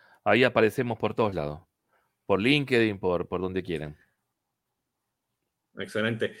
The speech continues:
Speaker 2: ¿Y cuál sería, cuál sería tu, tu, tu consejo primordial a alguien que está empezando? O sea, ya tiene un C R M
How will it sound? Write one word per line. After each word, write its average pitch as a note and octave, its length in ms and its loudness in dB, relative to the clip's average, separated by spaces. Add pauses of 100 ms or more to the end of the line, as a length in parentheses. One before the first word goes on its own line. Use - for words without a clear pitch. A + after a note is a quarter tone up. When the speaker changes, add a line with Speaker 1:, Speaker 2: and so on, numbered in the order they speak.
(340)
Speaker 2:
¿Y C#3 160 -2
cuál D#3+ 140 4
sería, F#3+ 500 8
cuál D3 100 0
sería F#3 260 4
tu, D#3 440 4
tu, B2 520 -2
tu C3+ 140 -6
consejo C#3+ 460 2
primordial D#3+ 540 4
a C#3+ 100 6
alguien C#3 180 0
que C#3+ 80 -2
está C3 120 -2
empezando? C#3 540 0
O - 1160 -16
sea, - 320 -2 (1000)
ya C3 240 2
tiene E3+ 200 4
un F#3 60 4
C F#3 120 6
R E3+ 360 8
M D#3 460 2